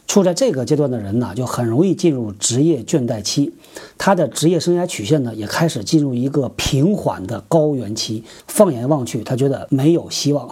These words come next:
<laughs> 没有尽头，只能这么一直做下去，会觉得工作越来越没意思。那么这些人，他们的出路在哪里？他去了哪里呢？根据我自己的一个观察啊，他们有三种典型出路。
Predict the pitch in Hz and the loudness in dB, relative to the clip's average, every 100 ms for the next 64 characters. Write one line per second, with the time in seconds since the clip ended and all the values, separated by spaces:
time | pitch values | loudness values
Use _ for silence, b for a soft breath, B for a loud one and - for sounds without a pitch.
0 | - 190 135 165 120 - 170 - 98 101 | 0 2 4 0 0 -2 -2 -2 -8 -12
1 | B B - 123 143 165 135 117 120 135 | B B -2 0 2 2 0 -2 -2 0
2 | 139 147 101 92 104 - B B 160 156 | 0 -2 -2 -8 -10 -14 B B 0 2
3 | 127 160 165 156 175 170 104 139 135 101 | 2 2 2 2 0 0 0 -2 0 -2
4 | 127 233 - - - - _ _ _ _ | -2 -2 -4 -8 -14 -20 _ _ _ _
5 | - 170 165 240 180 190 185 123 135 165 | 2 4 4 0 2 2 2 0 2 0
6 | 165 190 185 160 - - 240 240 135 110 | 2 2 2 0 -2 0 2 2 0 -2
7 | 101 104 - 123 - 220 165 110 123 143 | -2 -6 -6 -4 0 2 2 0 -2 -2
8 | - - - B B B 208 214 214 120 | -4 -16 -20 B B B 2 4 2 0
9 | - 196 107 113 139 147 113 175 180 - | 0 0 0 0 0 0 0 0 0 -4
10 | 98 101 - B B B 185 202 190 101 | -10 -12 -14 B B B 2 2 2 -2
11 | - 180 160 170 175 - - 127 131 156 | 2 2 4 2 0 -4 -4 -4 -2 0
12 | 147 | 0